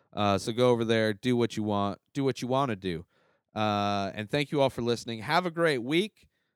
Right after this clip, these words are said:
Uh, don't forget to send in your, your movie requests to me, the things that I should watch and review. I, I fucking love doing this show. Um, so I hope you enjoy watching it. And I'm not always gonna re-, record it in here.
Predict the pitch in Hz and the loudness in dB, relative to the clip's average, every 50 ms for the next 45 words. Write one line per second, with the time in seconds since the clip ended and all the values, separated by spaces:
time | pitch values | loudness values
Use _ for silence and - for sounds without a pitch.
0 | _ _ 117 117 117 117 117 156 165 180 - 196 175 170 165 - - - - 170 | _ _ 0 0 0 2 2 0 0 0 -2 -4 -4 -4 -4 -4 -6 -8 -4 -2
1 | 156 156 151 156 151 151 147 143 135 127 127 123 120 117 110 - - 123 117 113 | -2 -2 -2 -2 -4 -2 -2 -2 -2 0 0 0 0 0 -2 -6 -6 -6 -6 -4
2 | 113 123 147 160 160 165 156 156 156 151 - - 156 151 151 139 - - - 139 | -2 -2 -2 -2 0 0 0 0 0 -2 -4 -2 0 2 2 0 -2 -6 -12 -10
3 | 139 147 147 147 147 147 147 147 143 123 - - 143 135 135 - 139 131 127 123 | -8 -6 -4 -4 -4 -4 -4 -4 -4 -4 -4 -6 -6 -6 -6 -6 -4 -2 -2 -2
4 | 120 - 135 117 117 117 117 117 117 113 - - 113 107 101 95 104 104 104 107 | -2 -4 -6 -4 -2 0 2 2 2 0 -2 -6 -10 -10 -10 -8 -6 -4 -2 -2
5 | 104 104 104 104 95 - 101 101 98 101 _ _ - - - _ _ _ - 58 | 0 0 -2 -2 -2 -4 -4 -6 -6 -8 _ _ -20 -20 -20 _ _ _ -20 -20
6 | - _ - 135 120 - 131 120 110 113 113 107 98 110 104 104 101 101 92 - | -18 _ -6 -6 -6 -6 -6 -4 0 0 0 0 -2 -4 -6 -6 -6 -8 -10 -10
7 | - 95 92 92 92 87 - _ _ _ _ _ _ - 92 90 90 92 90 - | -10 -8 -8 -6 -8 -10 -12 _ _ _ _ _ _ -12 -8 -8 -6 -6 -8 -8
8 | - 92 92 104 107 101 - _ _ - 107 101 98 95 - 101 92 90 90 90 | -6 -6 -2 -2 -2 -2 -4 _ _ -12 -10 -10 -10 -10 -8 -8 -8 -6 -6 -6
9 | 92 - - - 90 90 90 - _ _ _ - - 120 131 147 147 151 151 143 | -8 -8 -10 -12 -12 -12 -12 -14 _ _ _ -6 -4 -2 0 2 4 4 6 4
10 | 139 131 117 135 123 120 120 113 - 120 117 - - 123 117 113 113 107 104 104 | 4 4 2 -2 -4 -6 -6 -6 -6 -8 -10 -6 -2 -2 0 0 -2 -4 -4 -6
11 | 101 101 101 101 98 98 98 98 | -8 -8 -8 -8 -8 -8 -8 -10